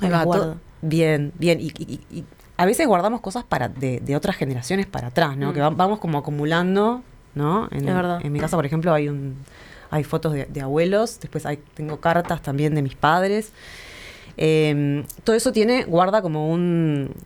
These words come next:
Speaker 1: eh, un valor afectivo, pero además nos ayuda a reconstruir la historia familiar, ¿verdad? Pero bueno, esto tiene algo que ver con un, una jornada que se va a estar desarrollando en facultad el ocho de septiembre,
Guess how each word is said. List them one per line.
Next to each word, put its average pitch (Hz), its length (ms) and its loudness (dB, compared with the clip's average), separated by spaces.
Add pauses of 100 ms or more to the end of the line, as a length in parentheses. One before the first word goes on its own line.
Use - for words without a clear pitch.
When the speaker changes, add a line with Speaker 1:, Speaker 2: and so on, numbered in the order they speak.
(160)
Speaker 1:
eh, 110 300 -6
un 160 200 2
valor 156 560 2 (440)
afectivo, 190 760 0
pero 147 160 2
además 147 240 2
nos 202 180 0
ayuda 175 360 2
a - 20 4
reconstruir 151 680 -2
la 143 120 -2
historia 165 300 -2
familiar, 131 420 -2 (520)
¿verdad? 156 340 0 (800)
Pero 190 140 2
bueno, 180 200 4
esto 254 240 0
tiene 254 340 -2
algo 247 420 2
que 185 120 0
ver 175 280 4 (280)
con 190 420 -2
un, 190 220 2 (100)
una 196 480 4
jornada 196 760 2
que 175 100 -8
se 160 120 -4
va 160 60 4
a 165 40 2
estar 170 160 0
desarrollando 165 720 0 (680)
en 165 180 2
facultad 160 460 2
el 160 200 -4
ocho 185 220 0
de 170 80 2
septiembre, 185 760 2